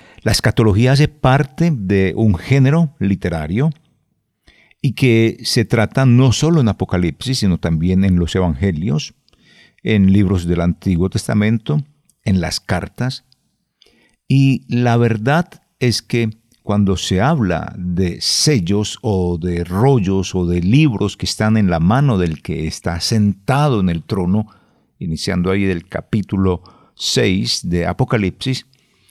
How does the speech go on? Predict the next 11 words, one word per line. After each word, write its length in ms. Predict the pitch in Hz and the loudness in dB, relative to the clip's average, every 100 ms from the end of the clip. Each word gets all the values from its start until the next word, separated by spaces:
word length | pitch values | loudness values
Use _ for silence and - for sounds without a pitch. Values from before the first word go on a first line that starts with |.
| _ _ _ | _ _ _
no 160 | 101 127 | 2 4
me 160 | 151 | 4
va 160 | 147 143 | 4 4
a 80 | 143 | 4
hablar 680 | 120 123 156 135 - _ _ | 2 2 2 0 -6 _ _
de 220 | 95 104 | 0 2
eventos 500 | 98 110 107 - 135 | 4 2 2 0 -6
que 100 | - | -2
van 160 | 92 98 | -2 0
a 60 | 117 | -2
suceder 560 | 104 98 95 120 127 | -2 0 2 0 -2